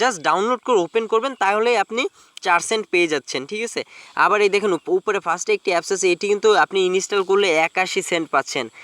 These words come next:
ঠিক আছে? তো যেটিগুলো download and start, ওইগুলো হচ্ছে সহজ বেশি। আর এইখানে আপনি আপনার কোডটি ইউজ করে কারো অ্যাকাউন্ট খোলালে আপনি আরও তিরিশ সেন্ট বোনাস পাচ্ছেন,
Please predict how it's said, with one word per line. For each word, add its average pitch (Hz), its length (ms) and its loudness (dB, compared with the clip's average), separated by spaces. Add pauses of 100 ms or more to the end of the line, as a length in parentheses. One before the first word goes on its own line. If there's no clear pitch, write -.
(180)
ঠিক 226 120 -2
আছে? 233 220 -2 (340)
তো 202 300 6
যেটিগুলো 202 460 2
download 190 400 2
and 233 160 2
start, 214 400 -2
ওইগুলো 202 280 2
হচ্ছে 214 180 -4
সহজ 170 320 0
বেশি। 127 260 -2 (300)
আর 202 140 2
এইখানে 226 300 2
আপনি 226 220 -2
আপনার 208 260 0
কোডটি 196 320 -2
ইউজ 185 120 -2
করে 185 340 0
কারো 175 160 2
অ্যাকাউন্ট 175 340 0
খোলালে 175 260 2
আপনি 160 200 -2
আরও 156 140 0
তিরিশ 160 240 -2
সেন্ট 151 220 -4
বোনাস 151 260 0
পাচ্ছেন, 180 300 -4